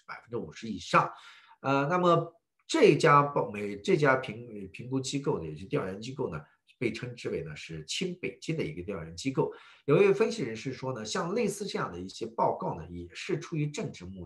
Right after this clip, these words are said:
的去报给，给中国，因为中国人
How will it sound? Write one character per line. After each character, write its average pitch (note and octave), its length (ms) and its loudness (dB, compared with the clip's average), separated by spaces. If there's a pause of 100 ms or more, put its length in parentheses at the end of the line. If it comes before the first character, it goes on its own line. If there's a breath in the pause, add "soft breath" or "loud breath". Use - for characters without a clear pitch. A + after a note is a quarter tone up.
的 D#2 220 -12
去 E2+ 320 -8
报 F#2+ 260 -2
给， D#2+ 300 -8
给 - 140 -18
中 C3+ 200 -8
国， A#2 240 -10 (200 soft breath)
因 G3 100 -2
为 G3 60 0
中 B3+ 160 -2
国 D3 120 2
人 A#2+ 160 0